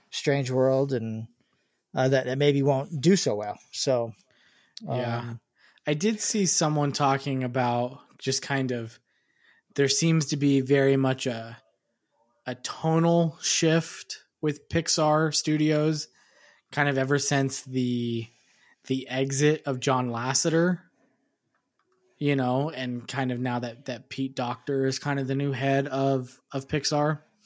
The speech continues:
Speaker 2: Um, and, and John Lasseter and Pete Docter worked very closely together, you know, prior to John Lasseter's exit, but, um, you know, we're getting a lot more, and not that there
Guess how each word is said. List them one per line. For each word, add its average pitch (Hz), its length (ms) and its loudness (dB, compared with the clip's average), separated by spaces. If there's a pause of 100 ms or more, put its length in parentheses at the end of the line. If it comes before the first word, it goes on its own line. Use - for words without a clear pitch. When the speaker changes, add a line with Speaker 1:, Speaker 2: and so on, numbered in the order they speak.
(840)
Speaker 2:
Um, 123 640 -2
and, 196 220 2
and 170 360 0 (260)
John 185 240 4
Lasseter 170 420 2
and 151 100 -2
Pete 160 240 -4
Docter 147 520 2
worked 139 320 -2 (160)
very 127 160 -4
closely 160 400 4
together, 185 540 4
you 165 120 -2
know, 156 320 -2 (240)
prior 147 440 2
to 147 380 0 (540)
John 147 240 2
Lasseter's 147 720 2 (280)
exit, 151 480 2
but, 139 260 2 (680)
um, 127 540 4
you 147 120 0
know, 139 100 4
we're 143 160 4
getting 147 180 4
a 147 60 4
lot 135 340 4
more, 127 640 0 (360)
and 175 140 2
not 202 180 4
that 175 140 0
there 160 260 4